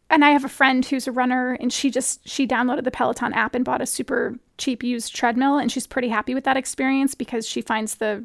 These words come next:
Peloton coaching in her ear as she's running to be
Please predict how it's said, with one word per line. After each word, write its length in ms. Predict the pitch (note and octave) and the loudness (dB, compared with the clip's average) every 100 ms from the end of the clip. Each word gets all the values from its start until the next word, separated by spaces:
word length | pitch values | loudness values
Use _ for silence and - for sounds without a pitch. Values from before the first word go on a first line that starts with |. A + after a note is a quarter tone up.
| A3+ | -8
Peloton 400 | - A3+ A3+ G#3+ | -2 -2 -2 -4
coaching 420 | - B3 A#3+ B3+ | -2 -6 -2 -4
in 80 | A3 | -2
her 160 | A3+ A3+ | -4 -4
ear 280 | A#3+ A#3 C4+ | -4 -4 -2
as 120 | B3 | -4
she's 260 | A3 A3 A3+ | -4 -6 -4
running 300 | G#3+ A#3 D4 - - - - | -2 0 -2 -4 -18 -20 -12
to 100 | - | -4
be 380 | B3+ B3+ A#3 A3+ | 0 0 -2 -6